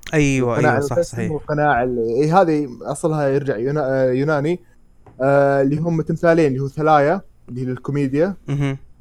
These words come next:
Speaker 2: وال-، آه، ميل بوبني، هذه التراجيديا.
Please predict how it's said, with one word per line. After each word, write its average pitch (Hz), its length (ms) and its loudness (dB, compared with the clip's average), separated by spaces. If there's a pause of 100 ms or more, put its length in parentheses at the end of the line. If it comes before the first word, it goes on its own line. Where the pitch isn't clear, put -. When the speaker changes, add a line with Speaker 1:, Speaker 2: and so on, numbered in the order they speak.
(200)
Speaker 2:
وال-، 160 360 0
آه، 135 920 2
ميل 143 440 0
بوبني، 120 460 0 (640)
هذه 185 300 8
التراجيديا. 135 640 -2